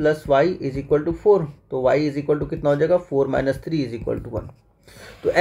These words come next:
x की वैल्यू थ्री, y की वैल्यू वन, देखिए कहाँ पर है x की वैल्यू थ्री, y की वैल्यू वन, ऑप्शन नंबर ए में है। तो ऑप्शन नंबर ए करेक्ट हो जाएगा, इसका ऑप्शन नंबर ए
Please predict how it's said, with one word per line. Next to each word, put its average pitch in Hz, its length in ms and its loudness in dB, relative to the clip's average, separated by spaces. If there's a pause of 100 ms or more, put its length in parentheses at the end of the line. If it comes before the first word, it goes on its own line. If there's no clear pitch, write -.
x 196 140 -4
की 214 80 -2
वैल्यू 208 200 6
थ्री, 220 200 -4
y 160 180 4
की 165 120 -6
वैल्यू 165 180 2
वन, 165 120 4
देखिए 160 200 -4
कहाँ 120 200 -4
पर 113 160 -6
है 110 120 -4
x - 80 -20
की 147 80 -8
वैल्यू 143 160 0
थ्री, 180 180 -2
y 131 160 0
की 135 80 -10
वैल्यू 127 220 -2
वन, 180 160 -4 (100)
ऑप्शन 117 280 -8
नंबर 131 280 -4 (100)
ए 123 120 -2
में 113 140 -8
है। 110 180 -6
तो 127 80 -4
ऑप्शन 127 260 -2
नंबर 131 260 -2
ए 165 160 2
करेक्ट 113 360 -2
हो 110 60 -4
जाएगा, 101 360 -4 (120)
इसका - 200 -4
ऑप्शन 131 200 -2
नंबर 127 240 0
ए 214 240 2